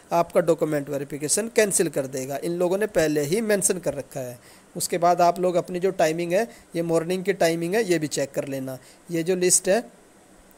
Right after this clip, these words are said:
हम लोग देख लेते हैं, ये भोपाल रीजन की चल रही है, इसमें फिफ्टी वन पेज है। मैं आपको इसका जो नेक्स्ट सेंटर है वो दिखा देता हूँ, ये अभी भोपाल की है।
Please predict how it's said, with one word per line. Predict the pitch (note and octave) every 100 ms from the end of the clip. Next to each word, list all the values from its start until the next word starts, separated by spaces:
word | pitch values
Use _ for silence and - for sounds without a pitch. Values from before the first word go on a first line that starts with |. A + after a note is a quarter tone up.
| -
हम | D3 D3+
लोग | F3 E3+
देख | E3+ E3+
लेते | D#3 D3+
हैं, | F3+
ये |
भोपाल | E3+ C#3+ D#3+ E3+
रीजन | E3 E3+ F3
की | F#3
चल | F3 D3+
रही | D#3
है, | F#3+
इसमें | F#3+ F#3+ G3+
फिफ्टी | D#3+ - F#3
वन | F3+
पेज | F3 D3 D#3
है। | A3+ - - -
मैं | E3
आपको | D#3+ - F3+
इसका | E3+ - F3
जो | F#3
नेक्स्ट | E3+ F3 -
सेंटर | E3 D3+ D#3
है | G#3+ A3+ - -
वो | F3
दिखा | E3+ D3+ C#3+
देता | C#3+ C#3+
हूँ, | C#3+ D3+
ये | E3
अभी | E3 F#3
भोपाल | D3 D3 D#3 D#3+
की | F3 D#3
है। | D#3+